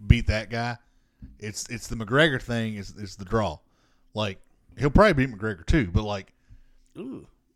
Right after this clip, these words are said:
Speaker 1: oh, I,
Speaker 2: McGregor-
Speaker 1: I'm, I'm team fucking Jorge all day.
Speaker 2: Yeah.
Speaker 1: Like, I'm Masvidal for life. Like, I wanna get in this with, like, fake M-, Nick maybe or something. But, like, it's, we're gonna, I will watch Masvidal and McGregor.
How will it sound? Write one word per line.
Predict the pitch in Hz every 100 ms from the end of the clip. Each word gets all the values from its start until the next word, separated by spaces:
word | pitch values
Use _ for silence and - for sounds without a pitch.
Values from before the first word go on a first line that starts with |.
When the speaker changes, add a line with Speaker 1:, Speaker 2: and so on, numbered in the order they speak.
| _ _ _ 131
Speaker 1:
oh, | 143
I, | 135
Speaker 2:
McGregor- | 151
Speaker 1:
I'm, | 180 233
I'm | 226 262
team | - 196
fucking | 143 165 120
Jorge | 131 127 123
all | 101 101
day. | 107 87 78
Speaker 2:
Yeah. | - 131 107 _
Speaker 1:
Like, | 123 113 107 -
I'm | 123 170 180 135
Masvidal | 143 156 135 135 131 127 123
for | - 117
life. | 123 123 120
Like, | 107 107
I | 139
wanna | 147 117
get | 117
in | 113
this | 113 107
with, | 110 98
like, | 104 95
fake | 113 107 -
M-, | 107 -
Nick | 107 113 123
maybe | 123 120 113 110 _
or | 107
something. | - 120 - 113 _ _ _
But, | 120
like, | 117 117 110 - _ _ - - - _ _ _
it's, | - 180 180 - -
we're | 135 190 277
gonna, | 285 - -
I | 143 190 220
will | 196 156
watch | 131 127 85 - - _ _ _ _ _ _ 113
Masvidal | 131 143 135 127 120 113 110 117
and | 110
McGregor. | 101 104 87